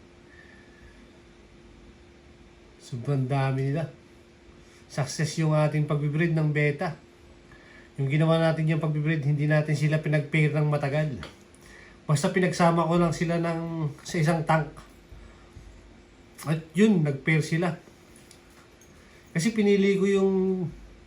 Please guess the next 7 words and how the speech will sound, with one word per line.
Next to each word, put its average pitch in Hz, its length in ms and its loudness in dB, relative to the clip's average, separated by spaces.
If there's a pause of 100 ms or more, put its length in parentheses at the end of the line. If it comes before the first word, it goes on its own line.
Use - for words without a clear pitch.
(1160)
yung 160 480 0
lalaki, 160 560 0 (1500)
ay, 196 160 4
yung 202 80 2
male 196 240 4
na 190 80 4
lalaki, 175 560 0